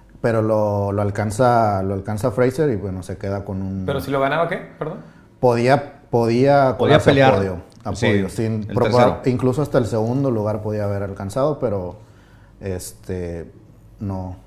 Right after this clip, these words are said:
Speaker 1: no le alcanzó.
Speaker 3: Lalo, en el caso de los hombres, ¿tú cómo los ves? Eh,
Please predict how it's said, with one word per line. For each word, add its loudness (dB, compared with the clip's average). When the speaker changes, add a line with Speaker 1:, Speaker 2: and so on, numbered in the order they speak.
Speaker 1:
no -4
le 0
alcanzó. -8
Speaker 3:
Lalo, 4
en 0
el -4
caso 2
de 8
los 2
hombres, 2
¿tú 2
cómo 2
los 2
ves? 2
Eh, 2